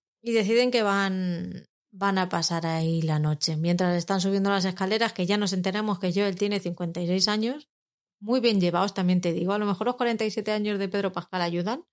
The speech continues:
pero están muy bien llevados los cincuenta y seis. Y mientras van a, van subiendo, pues empiezan a tener,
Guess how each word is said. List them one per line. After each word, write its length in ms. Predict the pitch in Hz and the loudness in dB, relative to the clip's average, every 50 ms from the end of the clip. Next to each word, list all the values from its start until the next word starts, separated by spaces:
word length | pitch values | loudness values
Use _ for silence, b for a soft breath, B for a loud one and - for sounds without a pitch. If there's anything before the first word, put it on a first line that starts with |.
| _ _ _ _ _ _ _ - | _ _ _ _ _ _ _ -4
pero 100 | 190 185 | -2 -2
están 280 | 180 180 - 214 220 | -2 -2 0 0 0
muy 140 | 226 220 202 | 2 2 2
bien 140 | 196 196 190 | 2 2 2
llevados 240 | 180 175 180 190 196 | 2 2 0 0 0
los 140 | 208 185 | -2 -2
cincuenta 340 | - 175 165 175 165 160 160 | -4 -6 -6 -6 -6 -6 -6
y 60 | 165 | -6
seis. 280 | 147 175 202 269 359 - _ _ _ _ _ _ _ _ _ _ _ _ _ | -4 -4 -4 -6 -6 -10 _ _ _ _ _ _ _ _ _ _ _ _ _
Y 180 | - 311 302 | 0 0 2
mientras 360 | 285 285 254 233 214 214 202 190 | 2 2 2 2 2 0 2 2
van 180 | 196 190 190 | 2 2 2
a, 420 | 202 202 202 208 208 208 208 208 226 | 2 2 2 2 2 0 -2 -2 0
van 160 | 208 220 226 | 0 0 0
subiendo, 520 | 220 233 226 233 240 247 247 254 269 277 277 | 0 -2 0 0 0 0 0 0 -2 -2 -2
pues 280 | - 226 202 175 - - | -4 -4 -4 -6 -6 -8
empiezan 520 | 196 190 180 185 190 190 190 196 202 202 202 - - | -6 -6 -4 -2 -2 -2 -2 -2 -2 -4 -4 -2 0
a 140 | - 208 180 | 0 0 0
tener, 340 | 220 214 220 233 - - | 0 0 -2 -2 -4 -4